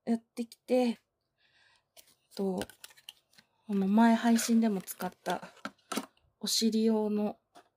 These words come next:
ローションも用意してます。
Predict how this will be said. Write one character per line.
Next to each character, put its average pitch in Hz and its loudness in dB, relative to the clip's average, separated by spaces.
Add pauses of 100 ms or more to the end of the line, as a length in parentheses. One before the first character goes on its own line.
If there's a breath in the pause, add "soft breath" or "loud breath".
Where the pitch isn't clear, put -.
(920)
ロ 208 2
ー - 4
シ 180 0
ョ 175 -6
ン 170 -10
も - -12 (720)
用 190 0
意 190 -6 (380)
し - -10
て 185 -8
ま 175 -14
す。 - -14